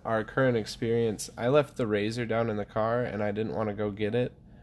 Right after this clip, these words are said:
And it blows my mind that I just hit the zero button and was like, "Hey, I left my razor in the car." And they're like, "We'll have somebody to your room with a shave kit." Literally ten, fifteen minutes later, somebody shows up with shit for me to shave my face.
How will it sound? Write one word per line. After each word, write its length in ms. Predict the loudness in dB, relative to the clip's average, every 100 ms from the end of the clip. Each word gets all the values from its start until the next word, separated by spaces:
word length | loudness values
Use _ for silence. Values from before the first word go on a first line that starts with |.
| -20 -4
And 100 | 2
it 140 | 2
blows 420 | 6 6 6 4 2
my 200 | 2 4
mind 480 | 4 4 2 0
that 220 | 0 0 2
I 180 | 0
just 360 | -2 -4 -4 -6
hit 300 | -6 -6 -6
the 260 | -4 -4 -6
zero 460 | -4 0 2 2
button 520 | 2 0 0 -2 -6 -8 -18 -20 -8
and 80 | -6
was 140 | -2
like, 160 | -2 0
"Hey, 200 | 2 4
I 60 | 6
left 240 | 6 4
my 80 | 2
razor 360 | 2 2 2 0
in 120 | 0
the 80 | -2
car." 240 | 0 0
And 120 | 0
they're 140 | 0 0
like, 220 | 0 -2
"We'll 200 | -2 0
have 180 | 0 0
somebody 400 | 0 0 0 -2
to 120 | -2
your 100 | -2
room 240 | 0 0 0
with 100 | -2
a 60 |
shave 340 | -2 -2 -2 -4
kit." 260 | -12 -12 -12 -20 -20 -20 -14 -2
Literally 440 | 2 4 4 2
ten, 320 | 2 0 0 0
fifteen 440 | -4 -4 -2 0
minutes 320 | 2 0 0
later, 400 | 2 2 2 -2
somebody 420 | -2 -2 -2 -4 -6 -12 -12
shows 360 | -4 0 2 2
up 160 | 0 -4 -10 -4
with 220 | -4 -6 -10
shit 340 | -4 0 0
for 80 | 0
me 120 | 0
to 60 | 0
shave 200 | 2 2
my 140 | 2 0
face. 380 | 0 -4 -6